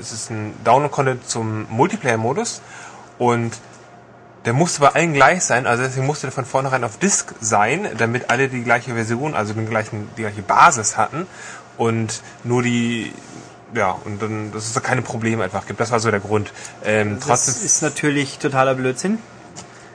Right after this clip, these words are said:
Speaker 2: Weil,
Speaker 1: Weil?
Speaker 2: soll ich ausführen?
Speaker 1: <laughs> Ja, ja, führ's
Speaker 2: Ich
Speaker 1: aus.
Speaker 2: führe aus.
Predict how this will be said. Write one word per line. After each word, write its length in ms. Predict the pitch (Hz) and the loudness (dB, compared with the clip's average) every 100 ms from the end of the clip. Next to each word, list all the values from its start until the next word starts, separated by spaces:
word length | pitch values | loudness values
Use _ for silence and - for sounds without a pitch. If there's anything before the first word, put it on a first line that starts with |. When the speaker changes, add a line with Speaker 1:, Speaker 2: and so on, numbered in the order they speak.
| - - 127 | -20 -8 6
Speaker 2:
Weil, 340 | 135 143 170 | 8 8 6
Speaker 1:
Weil? 360 | 110 123 214 147 | 6 6 4 4
Speaker 2:
soll 120 | 143 | 2
ich 100 | 151 | 4
ausführen? 420 | 143 143 - 117 | 4 2 -2 2
Speaker 1:
<laughs> 20 | |
Ja, 60 | 127 | 6
ja, 220 | 135 104 | 6 6
führ's 220 | - 131 | 4 0
Speaker 2:
Ich 60 | 185 | 4
Speaker 1:
aus. 40 | |
Speaker 2:
führe 300 | 202 214 180 | 8 8 10
aus. 260 | 170 139 | 8 6